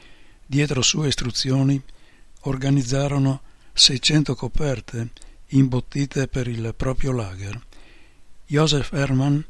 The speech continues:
che era andato fino alla rampa insieme con tutto il gruppo, riferisce: "Il furto riuscì e Moll ne fu molto contento. Era in uno stato d'animo quasi baldanzoso. Mentre se ne andava via,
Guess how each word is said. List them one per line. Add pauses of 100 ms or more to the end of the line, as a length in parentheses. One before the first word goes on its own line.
(360)
che
era
andato
fino
alla
rampa
insieme
con
tutto
il
gruppo, (320)
riferisce: (1600)
"Il
furto
riuscì
e
Moll (280)
ne
fu
molto
contento. (640)
Era
in
uno
stato
d'animo (320)
quasi
baldanzoso. (760)
Mentre
se
ne
andava
via,